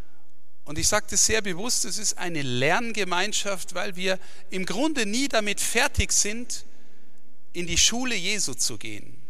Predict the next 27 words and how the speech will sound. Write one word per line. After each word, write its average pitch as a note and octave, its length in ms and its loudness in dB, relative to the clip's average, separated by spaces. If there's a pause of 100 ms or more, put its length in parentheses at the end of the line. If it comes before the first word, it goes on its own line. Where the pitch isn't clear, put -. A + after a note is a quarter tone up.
(420)
Übrigens, G3 400 0
das D#3+ 240 0
Wort - 480 2 (240)
Mathetes - 840 4 (540)
oder - 180 -2
Mathetes C#3 840 -2 (420)
im B2 140 -2
Griechischen D#3 680 0 (540)
ist - 220 2
das - 200 0
Wort C#3+ 260 0
für, D#3+ 500 0 (540)
das - 160 0
übersetzen C#3+ 560 2
wir C#3+ 160 0
mit C#3 180 -2
Jünger. D#3+ 460 0 (720)
Wenn C#3+ 200 -2
wir D3 120 -2
es - 320 0
in C#3+ 140 -4
unsere G3 280 0
Lebenswelt D#3+ 580 0
hinein D3 420 2
übersetzen, C#3+ 680 0
wäre D#3 300 0
es - 320 -2